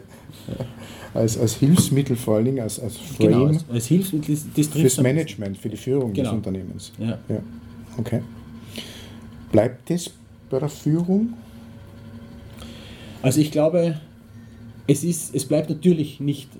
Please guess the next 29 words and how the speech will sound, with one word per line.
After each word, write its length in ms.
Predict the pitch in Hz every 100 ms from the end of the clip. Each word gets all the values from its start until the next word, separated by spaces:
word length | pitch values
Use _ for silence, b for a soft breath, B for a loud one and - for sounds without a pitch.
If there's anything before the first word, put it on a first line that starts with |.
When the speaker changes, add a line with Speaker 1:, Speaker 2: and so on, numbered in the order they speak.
| -
Speaker 2:
ausschließlich 460 | 123 127 135 -
bei 60 | 127
der 100 | 113
Führung, 320 | - 139 175
weil 100 | 143
das 100 | 120
muss 160 | 131 127
ja 60 | 123
dann 160 | 120
auch 100 | 110
umgesetzt 520 | 120 135 151 156 147
werden, 260 | 147 156 180 - B B B
aber 460 | 113 117 127 127 120 -
es 180 | 139 -
startet 520 | - 113 131 135 120
mit 160 | 117 -
der 60 |
Führung. 420 | - 110 95 95 95 - B B B B B
Und 160 | 120
wenn 100 | 135
man 100 | 139
die 80 | 139
Führung 600 | 139 160 214 208 135 113
nicht 260 | 123 117 -
mit 220 | 127 127
an 80 | 113
Bord 300 | 113 120 139
hat, 260 | 147 151 - B B B B -
dann 440 | 123 123 123 123